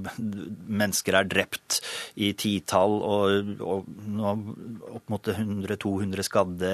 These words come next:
i, i Belgia. Da blir det en veldig spesiell stemning i samfunnet, og, og det kan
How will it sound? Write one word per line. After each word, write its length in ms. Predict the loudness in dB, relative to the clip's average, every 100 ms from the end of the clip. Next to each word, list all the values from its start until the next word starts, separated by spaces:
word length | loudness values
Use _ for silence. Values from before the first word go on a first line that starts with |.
| 0
i, 320 | -2 -2 -2 -2
i 80 |
Belgia. 300 | -4 -2 -2 -2 -6 -12 -14 2
Da 80 | 4
blir 400 | 4 2 0 0
det 140 | 0 2
en 100 | 2
veldig 400 | 0 -2 -6 -6
spesiell 720 | -4 -2 2 4 4 0 -2
stemning 640 | -4 -2 0 0 0 -2
i 60 | 0
samfunnet, 400 | 0 0 0 4
og, 320 | 6 6 4 -2 -12 -12 -14 -2
og 160 | 4 4
det 80 | 4
kan 340 | 2 2 2